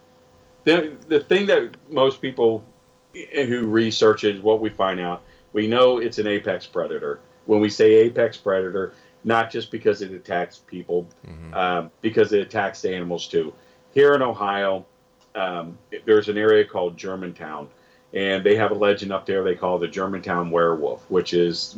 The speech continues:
Speaker 1: you know, this, this creature here. And prior to that, it was called the Butter Street Monster, and this was back in the seventies. Well,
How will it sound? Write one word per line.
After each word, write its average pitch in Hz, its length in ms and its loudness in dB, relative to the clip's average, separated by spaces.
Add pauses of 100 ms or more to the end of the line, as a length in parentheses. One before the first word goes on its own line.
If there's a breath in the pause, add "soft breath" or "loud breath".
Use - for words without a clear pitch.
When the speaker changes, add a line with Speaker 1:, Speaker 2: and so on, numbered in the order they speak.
(280)
Speaker 1:
you 98 140 0
know, 82 160 2
this, 90 220 -2
this 90 200 -2
creature 90 480 -2
here. 82 300 0 (460 loud breath)
And 95 260 0
prior 123 500 4
to 107 140 -2
that, 95 360 -2
it 104 60 -12
was 92 160 -10
called 95 280 0
the 85 40 -14
Butter 92 300 -4
Street 87 360 -14
Monster, 85 520 -12 (480)
and 98 140 -8
this 101 180 -2
was 104 80 -8
back 90 320 -2
in 87 80 -6
the 82 60 -10
seventies. - 640 -8 (920)
Well, 104 300 2